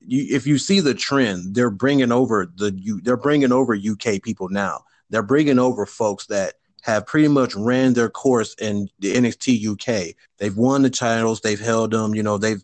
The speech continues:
they, you know, they lost, they've won. And they're, now they're coming to the N X T to have their opportunity here. So that's why you're seeing it with, uh, Devin Jordan, and you're seeing it with Rhea Ripley, and you're seeing it with the Grizzled Young Vets. You're, you're,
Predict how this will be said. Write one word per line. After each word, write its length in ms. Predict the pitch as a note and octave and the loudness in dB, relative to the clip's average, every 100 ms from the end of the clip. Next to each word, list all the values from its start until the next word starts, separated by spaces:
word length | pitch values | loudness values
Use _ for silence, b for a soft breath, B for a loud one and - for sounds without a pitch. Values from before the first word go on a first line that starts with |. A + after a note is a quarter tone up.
| _ | _
they, 100 | G#2 | -6
you 100 | G#2+ | -4
know, 140 | G#2 | -2
they 100 | A2 | -2
lost, 360 | G#2+ G2 G#2 - | 0 0 0 0
they've 180 | A2 F#2+ | -4 -4
won. 400 | G2+ G2 F#2+ F#2 b b b | -4 -2 -4 -8 b b b
And 240 | - A2+ G#2 | -6 -4 0
they're, 140 | B2 | 2
now 260 | A#2+ C3 C#3 | 2 2 2
they're 140 | C3 | 0
coming 380 | C3 - C3+ A#2+ | -2 0 0 0
to 140 | - | 0
the 140 | A2 G#2+ | -6 -2
N 120 | A#2+ | -4
X 160 | G#2+ - | -4 -8
T 400 | - C3+ A2+ G2 | 0 0 0 -4
to 200 | - G#2+ | -10 -10
have 240 | G#2 A#2+ G#2 | -4 -4 -2
their 180 | A2+ | -2
opportunity 540 | G#2+ G#2 - A#2 G#2+ F#2+ | 0 -2 -4 -4 -4 -6
here. 400 | F#2+ C#3 G#2+ F#2+ b b | -4 -2 -2 -4 b b
So 180 | - G#2+ | -6 -2
that's 160 | A#2 | -2
why 140 | C3 A#2+ | 0 -2
you're 140 | A2+ | -2
seeing 280 | G#2+ B2+ A#2 | -2 -2 0
it 100 | A2 | -2
with, 220 | G#2 G#2 | -4 -6
uh, 160 | G#2 G#2 | -4 -4
Devin 400 | F#2+ A#2 G#2 G2+ | -4 -4 -4 -6
Jordan, 400 | G2+ A2+ G2+ F#2 F#2 | -2 -2 -2 -6 -6
and 180 | G2 | -6
you're 120 | G2 G#2 | -4 -6
seeing 300 | - A#2+ A2+ | -2 -2 0
it 80 | |
with 180 | G#2 G2 | -2 -6
Rhea 180 | A2+ G#2+ | -6 -6
Ripley, 520 | G2 A2+ G#2+ G2 F#2+ | -4 -6 -8 -12 -12
and 80 | G2 | -12
you're 100 | G2 | -10
seeing 320 | G2 A#2+ B2+ | -6 0 2
it 140 | A#2+ G2+ | 2 -2
with 160 | G#2 | -8
the 100 | - | -10
Grizzled 400 | C3+ A2 G#2 G#2+ | -12 -8 -6 -6
Young 240 | G2 G#2 G2 | -4 -6 -4
Vets. 320 | A2 G2+ - b b b | -4 -4 -8 b b b
You're, 220 | G#2+ A#2 | -6 -6
you're, 180 | G#2+ B2 | 0 2